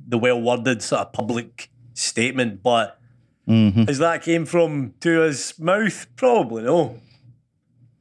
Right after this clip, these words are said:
Speaker 1: But that's probably been put out by his social media team who look after him. Like,
Speaker 2: Mm-hmm.
Speaker 1: so we don't actually know how well this boy is, and whether he's recovering well or whether he's in a lot of trouble. Like, it's, it's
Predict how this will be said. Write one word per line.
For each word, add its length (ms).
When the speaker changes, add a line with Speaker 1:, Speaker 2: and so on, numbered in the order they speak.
Speaker 1:
But 140
that's 240
probably 300
been 160
put 160
out 180
by 200
his 140
social 380
media 300
team 240
who 100
look 180
after 360
him. 260
Like, 240
Speaker 2:
Mm-hmm. 200
Speaker 1:
so 540
we 80
don't 200
actually 380
know 380
how 200
well 180
this 220
boy 280
is, 200
and 360
whether 220
he's 480
recovering 640
well 320
or 60
whether 240
he's 180
in 80
a 80
lot 160
of 80
trouble. 380
Like, 180
it's, 300
it's 240